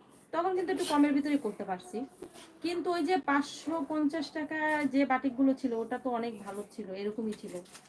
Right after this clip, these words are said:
কিন্তু চারশো পঞ্চাশ টাকায় সবাই শুধু কম দাম, কম দাম করতো। চারশো পঞ্চাশ টাকায় আমরা বাটিকটা করে, জানেন, আমরা দুই বছর বসে বিক্রি করছি। কেন বিক্রি করছি জানেন? আমার কাস্টমাররা, ইনশাল্লাহ, আলহামদুলিল্লাহ, আমার যে কাস্টমার আছে, তারা কম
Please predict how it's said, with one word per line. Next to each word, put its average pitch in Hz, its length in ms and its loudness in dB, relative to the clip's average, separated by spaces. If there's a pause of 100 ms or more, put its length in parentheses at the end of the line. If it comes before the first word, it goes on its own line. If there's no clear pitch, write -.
(260)
কিন্তু 269 280 2
চারশো 294 400 -2
পঞ্চাশ 277 380 6
টাকায় 240 200 0
সবাই 254 340 2
শুধু 254 260 2
কম 240 220 2 (100)
দাম, 233 200 2
কম 226 200 2
দাম 226 220 0
করতো। 220 380 -2 (880)
চারশো 339 320 2
পঞ্চাশ 330 280 2
টাকায় 330 180 0
আমরা 320 100 2
বাটিকটা 277 420 2
করে, 311 320 2
জানেন, 277 280 4
আমরা 240 200 2
দুই 262 180 4
বছর 262 340 4
বসে 208 180 -4
বিক্রি 185 340 -6
করছি। - 280 -8 (840)
কেন 294 240 4
বিক্রি 370 300 2
করছি 294 220 4
জানেন? 277 220 4
আমার 269 260 6
কাস্টমাররা, 294 800 2
ইনশাল্লাহ, 254 400 2
আলহামদুলিল্লাহ, 247 480 4
আমার 226 160 -2
যে 247 100 -2
কাস্টমার 262 540 2
আছে, 214 140 -8 (380)
তারা 247 180 -2
কম 269 240 4